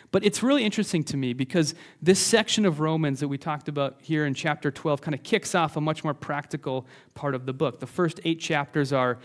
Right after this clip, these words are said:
are much more theological, trying to, you know, help us to understand some con-, con-, some concepts about the way in which God works in the world and what that means for us.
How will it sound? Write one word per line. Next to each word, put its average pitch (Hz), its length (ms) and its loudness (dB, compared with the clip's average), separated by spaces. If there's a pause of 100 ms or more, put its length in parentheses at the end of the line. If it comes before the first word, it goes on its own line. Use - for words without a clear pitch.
(200)
are 139 140 0
much 175 320 0
more 160 180 2
theological, 131 960 -4
trying 139 200 -4
to, 131 140 -2 (280)
you 139 80 -2
know, 127 60 0
help 175 280 -2
us 160 140 -2
to 170 80 -2
understand 143 500 -4
some 131 180 -8
con-, 143 220 -8 (220)
con-, 156 260 -8
some - 160 -6
concepts 170 680 -4
about 139 320 0 (240)
the 147 100 2
way 151 180 2
in 156 100 2
which 147 200 -4
God 127 220 -2
works 156 580 -2
in 143 160 -2
the 143 80 0
world 143 340 0
and 135 140 0
what 156 140 0
that 131 160 -2
means 139 260 -2
for 123 220 -6
us. 117 260 -8